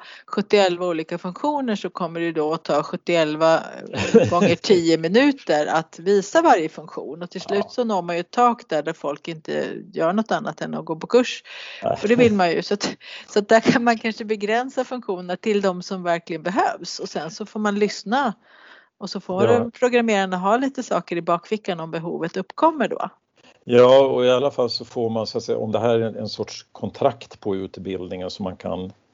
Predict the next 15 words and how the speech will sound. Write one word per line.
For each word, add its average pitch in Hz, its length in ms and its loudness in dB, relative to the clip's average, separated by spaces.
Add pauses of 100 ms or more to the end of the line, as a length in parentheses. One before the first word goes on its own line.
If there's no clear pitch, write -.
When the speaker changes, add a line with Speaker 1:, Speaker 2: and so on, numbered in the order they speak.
(720)
Speaker 2:
få, - 280 2
få - 200 0
sign-off 110 500 2
på, 95 240 -4
så - 140 -4
vet 92 340 -2
vi 95 40 0
att 87 200 -4 (440)
den 107 120 0
inte 101 200 0
ska 98 220 2
prioriteras 120 540 0
bort. - 280 4
Liksom, - 220 -10
även, 101 260 -4